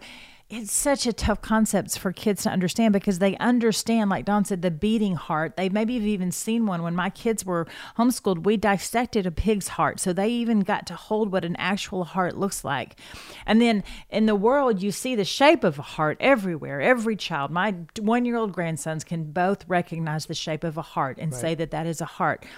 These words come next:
Speaker 1: And so those hearts are, are understandable, but the heart that we're talking about,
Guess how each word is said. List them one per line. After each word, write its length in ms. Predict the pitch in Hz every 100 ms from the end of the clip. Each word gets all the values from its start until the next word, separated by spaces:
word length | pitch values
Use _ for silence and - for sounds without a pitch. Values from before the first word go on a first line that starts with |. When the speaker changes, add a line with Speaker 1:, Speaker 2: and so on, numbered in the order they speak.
| - - -
Speaker 1:
And 140 | 196 196
so 140 | 208
those 360 | 185 220 285 -
hearts 440 | - 220 214 -
are, 180 | 175 156 - - -
are 140 | 180 -
understandable, 1000 | 226 233 233 - - 202 208 208 170 160
but 180 | 156 160
the 140 | 170
heart 340 | - 233 262
that 220 | - - 165
we're 180 | 202
talking 480 | 220 - 240 240 254
about, 340 | 247 254 262